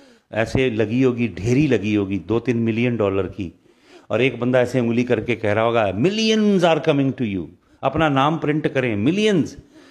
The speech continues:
रिसीव करो।" तो नीचे पागलों की तरह लोग, "I receive it, I receive it पापा, I receive it पापा, I re-," कितने मूर्ख लोग हैं ये, जिन्हें परमेश्वर के राज्य का कुछ भी नहीं मालूम है।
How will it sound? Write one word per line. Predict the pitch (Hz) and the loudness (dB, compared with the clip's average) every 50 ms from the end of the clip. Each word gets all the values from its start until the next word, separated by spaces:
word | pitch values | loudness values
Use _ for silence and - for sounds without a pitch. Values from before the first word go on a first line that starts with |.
| - _ _ - | -20 _ _ 0
रिसीव | 139 165 170 - 262 269 254 | 2 2 4 4 4 4 4
करो।" | - 208 180 143 110 101 | 4 4 4 4 2 0
तो | - 151 | 0 2
नीचे | 143 151 156 156 180 185 | 2 2 2 2 0 0
पागलों | 185 - - 170 180 196 196 226 240 240 | -2 0 2 2 2 4 6 6 4 4
की | 226 - 226 | 4 2 2
तरह | 196 180 165 | 4 4 4
लोग, | 160 143 143 127 | 6 4 4 4
"I | 131 151 180 180 | 4 2 2 4
receive | 175 175 - - 185 208 226 | 4 2 2 2 0 0 0
it, | 226 202 - - | 0 0 0 -2
I | - 160 185 | 0 0 2
receive | 185 202 170 - 196 214 233 226 | 2 2 2 2 2 2 2 0
it | 247 - | 0 0
पापा, | - - - - 233 233 233 - - - - | 0 -2 0 -2 -6 -8 -8 -10 -8 -2 0
I | 156 185 | 2 2
receive | 185 190 185 - 214 220 233 254 | 4 2 2 0 0 -2 -4 -4
it | - | -2
पापा, | - - 175 180 180 240 | -2 0 -2 0 0 2
I | 240 226 | 2 2
re-," | 196 175 - - - - _ _ _ _ _ _ _ _ _ _ _ _ - | 2 0 -2 -6 -12 -20 _ _ _ _ _ _ _ _ _ _ _ _ -6
कितने | 147 - - 196 214 208 | -2 0 2 2 4 4
मूर्ख | 180 143 123 117 123 135 147 165 180 185 - - | 6 6 6 6 6 6 6 6 6 4 4 4
लोग | 127 120 110 107 104 95 | 4 4 6 4 4 2
हैं | 95 90 | 2 0
ये, | 87 82 80 76 71 73 73 _ _ _ _ _ _ - | -2 -2 -4 -8 -10 -12 -18 _ _ _ _ _ _ -6
जिन्हें | 101 131 147 160 160 156 156 - - - - - - | -2 0 2 2 2 0 -2 -6 -14 -20 -18 -6 -2
परमेश्वर | 127 123 131 135 131 131 - 160 151 | 0 2 4 2 2 2 0 0 0
के | 151 - 135 | 0 0 2
राज्य | 117 120 117 110 135 143 | 2 0 2 2 0 2
का | 139 151 | 2 0
कुछ | 131 - - - - - | -2 0 -2 -2 -2 0
भी | 190 190 196 | 0 0 2
नहीं | 151 131 120 | 2 2 0
मालूम | 101 95 87 85 85 87 78 76 | 0 -2 -4 -4 -6 -8 -10 -10
है। | 76 76 | -14 -18